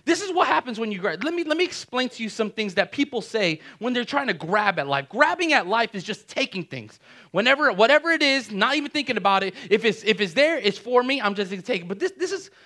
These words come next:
this is what happens when you grab at life. Grabbing at life. How about grabbing at success?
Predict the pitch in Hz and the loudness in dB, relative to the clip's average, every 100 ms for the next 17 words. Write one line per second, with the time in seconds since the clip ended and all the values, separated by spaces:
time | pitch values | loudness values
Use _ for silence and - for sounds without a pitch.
0 | _ 311 311 330 277 269 220 190 196 170 | _ -4 0 0 -2 -4 -6 -6 -6 -8
1 | 139 156 190 196 151 117 113 113 - 170 | -10 -2 0 0 -4 -8 -14 -14 -6 2
2 | 277 302 294 220 175 185 147 220 277 302 | 2 2 2 2 2 0 0 0 2 2
3 | 165 202 240 233 202 - 175 - 185 - | 2 0 0 -4 -8 -10 -12 -6 -6 -6